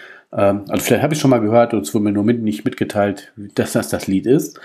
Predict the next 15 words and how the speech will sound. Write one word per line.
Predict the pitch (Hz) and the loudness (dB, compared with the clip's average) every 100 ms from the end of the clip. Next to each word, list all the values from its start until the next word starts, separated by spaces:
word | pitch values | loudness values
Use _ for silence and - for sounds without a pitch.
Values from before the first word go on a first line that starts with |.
| - - - - _ - | -20 -20 -20 -20 _ -6
Ähm, | 104 101 | -4 -2
was | 98 - | -2 0
wohl | 110 | -2
ein | 98 | 0
relativ | 92 101 95 95 | 0 0 -2 -4
großer | - 98 87 | -4 -4 -2
Hit | - - | -2 2
war | 147 | 2
in | 139 | 2
dreißig | 139 135 139 - | 2 2 0 0
Ländern, | 139 135 131 | 2 4 2
in | |
den | 107 | 0
Top | - - | -4 -6
ten, | - 143 147 147 | 0 2 2 -2